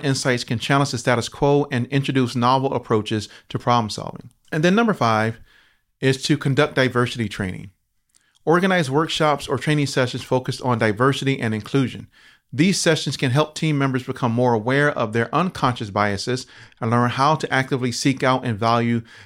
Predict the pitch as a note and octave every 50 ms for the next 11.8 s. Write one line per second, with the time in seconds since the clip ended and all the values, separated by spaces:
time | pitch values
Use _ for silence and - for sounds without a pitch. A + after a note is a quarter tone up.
0 | - _ - - - G2+ C3 C3 - C3 G#2+ - - G#2+ - - - D#3 D3+ D3+
1 | - D3+ D3+ C#3 C#3+ - - _ _ _ - A2+ G2+ - _ _ - B2+ C#3+ C#3+
2 | - - - - - - _ _ _ _ _ _ _ _ - A2+ - - B2+ G#2+
3 | G2+ - - _ - - - G3+ A3 B3 - - - B2+ A2+ G#2+ G#2+ G#2+ - -
4 | - _ _ - A2+ A2+ A#2 G#2+ G#2+ D#3 F3 F3+ E3 E3+ - - A#2+ A2 A2 G#2+
5 | - _ - _ _ _ _ - - - C3+ B2 A#2+ A#2+ B2 - - B2 A#2 -
6 | B2+ A#2+ - A#2 A2 G#2 - G#2+ A2 C#3+ D#3 D3+ C#3+ - D3+ D3 C#3+ C#3 C#3 -
7 | - - _ - C3+ A2+ A2 A2+ A#2 A#2+ A#2+ C3+ A#2+ G#2+ G#2+ - - A#2+ G#2 F#2+
8 | F#2+ - - - - - _ _ - - _ _ _ - A2 D#3+ F3 - G#3 E3+
9 | - - D#3 C#3+ - C#3 - - - F3+ F#3+ E3+ C3 A#2+ A#2 - - - B2+ B2
10 | C3 B2 B2 A#2+ A#2+ - C#3+ D3+ D3 E3 C#3 - D#3 D3 C#3+ C#3+ - - A#2+ -
11 | B2+ A#2+ A#2+ B2+ A2 G#2+ A#2+ C3 B2+ A2+ G#2 G2 F#2+ F#2+ -